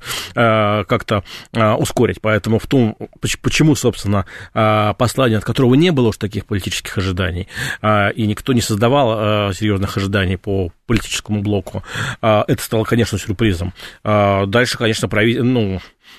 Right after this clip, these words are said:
ничто даже в тексте послания Путина не указывало на том, что выйдите все вон. А при этом ничто не мешает завтра назначить ровно то же правительство с новым премьером, как это было когда-то, когда кто, кто сторожилы, помню, с-, э, Фродкова меняли на Зубкова,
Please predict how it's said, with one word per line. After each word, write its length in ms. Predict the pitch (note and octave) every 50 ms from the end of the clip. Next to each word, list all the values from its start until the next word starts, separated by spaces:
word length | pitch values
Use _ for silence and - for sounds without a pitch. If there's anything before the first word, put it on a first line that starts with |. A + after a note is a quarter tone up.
| _ _
ничто 560 | - C3 D3 D3+ - - - - D#3+ D3 B2+
даже 180 | A#2 A#2 G2+ G2+
в 80 | -
тексте 280 | - D3 B2+ - - -
послания 540 | - - G#2 G2+ - - D#3 C3+ G#2+ A#2+ A#2
Путина 300 | - - D3 - D3+ B2
не 160 | A#2+ A#2+ A#2+
указывало 480 | B2+ A2+ - C3 B2 G2 G2+ G#2+ G2+ F#2+
на 140 | G#2 G#2+
том, 180 | G2 - B2 A#2+
что 320 | - - - A2 G2 G2
выйдите 340 | F#2+ F#2+ A2+ G2+ G2 F#2 -
все 180 | - - - G#2
вон. 260 | F#2 G2+ G2+ G2 G2+ _ _ _ - - A2+ B2+ - - -
А 160 | - G#2+ G#2
при 100 | - B2
этом 120 | A#2 B2 B2
ничто 220 | C3 - - D3
не 60 | C#3 C3
мешает 380 | B2 - - B2+ B2 A2+ G#2
завтра 440 | G2 A2+ A#2 A2+ - - G#2 G2+ G2 - - F#2+ - _
назначить 420 | A2 G#2+ G#2 G#2+ A2 G#2+ - - B2
ровно 220 | A#2 G#2+ A2 G#2
то 100 | - A2
же 100 | G2 G#2
правительство 560 | - G#2+ G#2+ A2 A2 - G#2+ G2 - - G#2+
с 80 | G2+ -
новым 200 | A2+ G#2 G2+ G2
премьером, 500 | - G#2+ G#2 G#2 G#2+ A#2+ A2+ G#2 F#2+ F#2 - - - - - - -
как 160 | _ - F#2+ A2+
это 140 | F#2 -
было 220 | G2+ G2 G#2+ G#2+ G2+
когда-то, 440 | - G#2 F#2+ F#2+ G2 G2 F#2+ G2 F2+
когда 420 | - F#2 F#2 F#2 G2 F#2+ G2 - - - - _
кто, 260 | _ - _ G#2+ G#2 G2+
кто 340 | _ - - - - -
сторожилы, 440 | - - - A2+ G#2+ G#2 G#2+ G#2+ G#2
помню, 240 | - A2 G#2 G#2+ G2
с-, 100 | - - - _ -
э, 160 | D3 C3+ A#2 G2+
Фродкова 420 | - B2 A#2 G2+ - - A#2 G#2+ G2+
меняли 260 | G#2 G2+ G#2 G2+ G2
на 100 | G2+ G#2
Зубкова, 480 | G2+ A2 G#2+ - - G2+ F#2+ F#2+ F#2